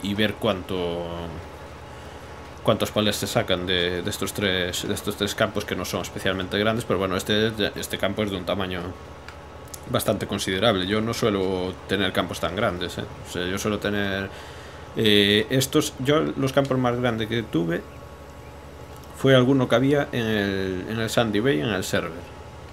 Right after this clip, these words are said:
Y, y porque era el server, si yo no, no los tendría, como dije en un, en aquel vídeo de la valoración del server, eh,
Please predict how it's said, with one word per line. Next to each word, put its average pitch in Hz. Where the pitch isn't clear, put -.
Y, 90
y 101
porque 104
era 117
el 95
server, 92
si 104
yo 110
no, 123
no 113
los 107
tendría, 92
como 92
dije 101
en 98
un, 95
en 95
aquel 98
vídeo 101
de 92
la 98
valoración 98
del 101
server, 139
eh, 92